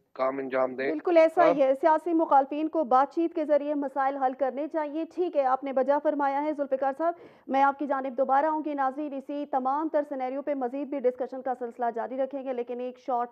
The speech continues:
Speaker 2: ब्रेक के बाद साथ रहिएगा। वेलकम बैक नाज़रीन, ब्रेक के बाद एक बार फिर आपको प्रोग्राम में खुशामदीद कहते हैं। जाफर साहब, ब्रेक से पहले इत्तेहाद के ऊपर डिस्कशन हो रही थी, मैं आपकी जानिब आऊँगी। मैं आपसे ये जानना चाहती हूँ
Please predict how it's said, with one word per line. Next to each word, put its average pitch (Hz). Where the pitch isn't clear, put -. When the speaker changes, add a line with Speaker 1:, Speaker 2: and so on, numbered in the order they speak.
Speaker 2:
ब्रेक 220
के 196
बाद 165
साथ 208
रहिएगा। -
वेलकम 349
बैक 339
नाज़रीन, 311
ब्रेक 285
के 285
बाद 262
एक 269
बार 254
फिर 277
आपको 262
प्रोग्राम 233
में 254
खुशामदीद 254
कहते 285
हैं। 302
जाफर 247
साहब, 339
ब्रेक 285
से 320
पहले 285
इत्तेहाद 262
के 302
ऊपर 294
डिस्कशन 277
हो 285
रही 294
थी, 349
मैं 302
आपकी 277
जानिब 294
आऊँगी। 311
मैं 330
आपसे 320
ये 330
जानना 247
चाहती 233
हूँ 269